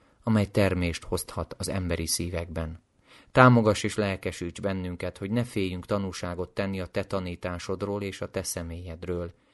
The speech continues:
hiszen benned mindenki felismerheti az igazságot. Segíts munkánkat és szolgálatunkat, hiszen minden növekedés egyedül neked köszönhető.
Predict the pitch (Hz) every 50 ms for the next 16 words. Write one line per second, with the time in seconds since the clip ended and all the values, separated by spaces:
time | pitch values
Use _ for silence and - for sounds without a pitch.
0 | _ _ _ _ _ _ - 120 - - 113 104 104 113 117 120 113 107 92 92
1 | 107 117 123 120 110 101 92 - 95 - - 95 90 92 87 - - 92 87 92
2 | 87 82 - 92 90 87 85 87 - - 85 82 - - - 87 85 85 85 85
3 | - - - _ _ _ _ _ _ _ _ _ _ _ _ _ - - - 113
4 | 107 107 104 95 - - - 104 104 101 92 - 98 92 87 87 - 92 - 92
5 | 90 87 - - - 107 101 101 92 95 92 90 87 - - 90 87 82 - 87
6 | 85 - - - _ _ _ _ _ _ _ - 123 - - 123 123 131 139 131
7 | 120 113 104 104 110 113 104 107 98 - - 98 85 90 92 92 90 - - -
8 | 101 101 104 110 101 104 110 110 113 107 101 85 - - 85 82 - - - -
9 | 80 - - - 82 82 82 87 80 - - 80 80 -